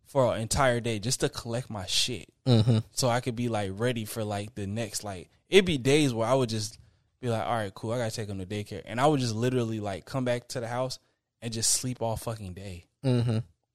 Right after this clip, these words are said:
Speaker 1: And I'd take him at, like, eight o'clock in the morning and s-, literally sleep till, like, four thirty and then go pick him back up. And it seemed like I did not drop him off because I didn't do shit all day. I didn't accomplish nothing. It would just be like,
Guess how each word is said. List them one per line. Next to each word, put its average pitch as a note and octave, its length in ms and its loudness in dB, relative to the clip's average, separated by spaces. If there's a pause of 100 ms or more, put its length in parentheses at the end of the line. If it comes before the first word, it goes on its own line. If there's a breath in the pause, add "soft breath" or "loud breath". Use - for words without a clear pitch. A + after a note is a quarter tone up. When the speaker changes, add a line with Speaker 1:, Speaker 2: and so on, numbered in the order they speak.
(160)
Speaker 1:
And A2+ 200 -8
I'd G#2+ 260 -6 (160)
take C#3+ 240 -2
him C3+ 140 0
at, B2 140 0
like, A2 240 -6
eight C3 160 -4
o'clock C3+ 260 -2
in C3+ 60 -4
the B2+ 80 -4
morning C#3+ 340 0 (400)
and B2+ 180 -2
s-, - 280 2
literally D3+ 580 4
sleep C#3 380 0
till, C3+ 160 0
like, G#2+ 280 -4
four - 480 -2
thirty A2+ 460 -4 (100)
and A#2+ 140 -8
then A2+ 80 -6
go G#2+ 160 -4
pick B2+ 180 -2
him A2 100 -6
back G2+ 200 -8
up. G2+ 160 -8
And A2+ 140 -6
it A#2 140 -4
seemed A2+ 260 -6
like G#2 180 -8
I G2+ 220 -10
did F#2 240 -18 (100)
not G2 220 -10
drop G2+ 220 -6
him G2 140 -10
off C#2+ 180 -18 (500)
because A2+ 260 -4
I A2+ 120 -6
didn't G#2+ 240 -4
do A#2 120 -4
shit - 220 -2
all F#2+ 200 -4
day. A2+ 200 -4
I G2 100 -6
didn't G2 180 -10
accomplish B2+ 480 -4
nothing. A#2 420 -4 (380)
It B2 120 -4
would A#2 120 0
just G#2+ 180 -2
be A2+ 140 -2
like, G2+ 360 -4